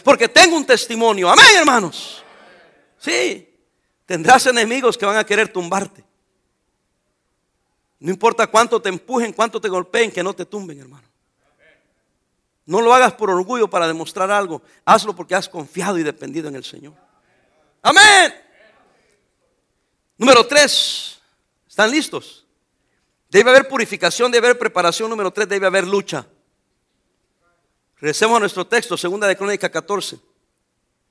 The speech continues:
Versículo nueve. Salió contra ellos. Fíjense, eh, eh, eh, eh, Asa, diez años de paz,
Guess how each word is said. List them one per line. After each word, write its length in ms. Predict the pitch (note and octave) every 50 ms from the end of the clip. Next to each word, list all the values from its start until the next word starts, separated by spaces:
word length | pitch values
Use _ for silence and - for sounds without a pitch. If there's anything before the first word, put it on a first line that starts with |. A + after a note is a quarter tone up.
| _ _ _ _ _ _ _ _ _ _ _ _ _ -
Versículo 380 | D3 - A#3 G#3+ B3 A3 G3+
nueve. 500 | G3+ A#3 B3+ B3 G#3 C3+ - - _ _ _ _ _ _ _ _ _ _ _ _ _ _ _ _ _ _ _ _ _ _ _ _ _ _ _ _ _ _ _ _ _ _ _ _ _
Salió 440 | - - - E3+ D#3+ E3 A3 C4 B3+
contra 380 | - B3 A3 F3 - F#3+ G3
ellos. 180 | B3 A#3+ A3 F#3+
Fíjense, 280 | B3 D#4 F4+ E4+ E4+ C#4
eh, 80 | G3 -
eh, 400 | - - - - - - A3 - -
eh, 180 | - - - -
eh, 140 | F#3+ - _ _
Asa, 500 | - A3+ C4+ E4 D#4+ - - - F#4 - - - - _ _ _ _
diez 260 | _ D#3+ B3+ C4 - C#4+
años 220 | C#4+ C4+ C4 A3
de 100 | G3 F#3
paz, 560 | - _ - D#4+ F4 F4+ F4+ F4+ F4+ - -